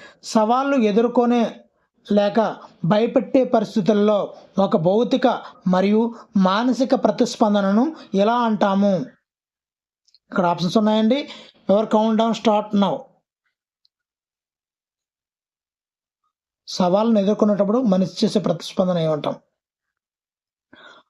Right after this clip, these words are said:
ఆన్సర్ ఆప్షన్ వన్, ఒత్తిడి. ఒత్తిడి అని అంటామండి. నెక్స్ట్ బిట్ చూద్దామండి. శాస్త్రీయ నిబంధనములోని ప్రాథమిక ప్రతిస్పందనలు ఏమిటి?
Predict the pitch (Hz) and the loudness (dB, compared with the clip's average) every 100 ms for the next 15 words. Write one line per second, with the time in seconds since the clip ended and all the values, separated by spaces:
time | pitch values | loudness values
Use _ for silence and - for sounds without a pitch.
0 | - 202 220 254 247 - - - 180 190 | -2 0 2 0 0 -6 -18 -4 -2 0
1 | 220 208 196 226 247 254 - - 196 214 | 0 2 2 0 -2 -6 -16 -2 0 0
2 | - - 233 220 208 160 - - _ _ | -2 0 2 2 0 -4 -10 -20 _ _
3 | _ _ - 196 151 220 226 233 330 - | _ _ -2 0 2 2 4 2 0 -4
4 | - - 202 185 180 165 151 - _ _ | -12 -4 0 0 0 0 -2 -6 _ _
5 | _ _ 196 208 240 240 254 220 233 233 | _ _ -2 0 2 0 2 2 2 2
6 | 262 277 - - - 226 220 240 262 269 | 0 -2 -12 -20 -2 0 0 0 2 2
7 | 262 - 196 208 233 233 240 233 220 214 | 0 0 0 2 2 2 2 2 2 2
8 | 208 254 269 - - - _ 208 202 226 | 2 0 0 -6 -20 -20 _ 0 0 2
9 | 254 254 262 220 226 233 - 233 226 220 | 2 2 2 0 0 -2 0 0 2 2
10 | 226 214 214 190 214 180 - | 0 2 0 0 -2 -2 -8